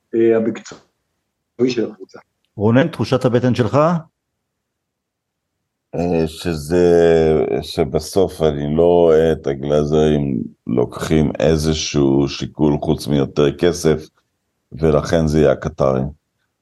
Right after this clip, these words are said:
Speaker 3: די בקרוב אבל, כי אני חושב שהקטרים, אה, לא מוכנים, להבדיל מעוזי, לחכות שנה, הם יותר לחוצים מעוזי שמנצ'סטר יונייטד תחזור להצליח,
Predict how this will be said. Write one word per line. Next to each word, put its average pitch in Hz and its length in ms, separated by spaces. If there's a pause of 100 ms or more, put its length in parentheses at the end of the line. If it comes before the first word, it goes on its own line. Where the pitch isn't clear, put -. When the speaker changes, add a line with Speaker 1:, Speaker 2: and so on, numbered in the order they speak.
(360)
Speaker 3:
די 143 140
בקרוב 113 600
אבל, 80 240
כי 95 120
אני 87 120
חושב 101 300
שהקטרים, 101 1080
אה, 82 760
לא 98 200
מוכנים, 80 680
להבדיל 78 420
מעוזי, 78 420
לחכות 73 480
שנה, 71 440
הם 78 100
יותר 82 280
לחוצים 78 520
מעוזי 73 320
שמנצ'סטר 67 580
יונייטד 65 400
תחזור 67 460
להצליח, 76 400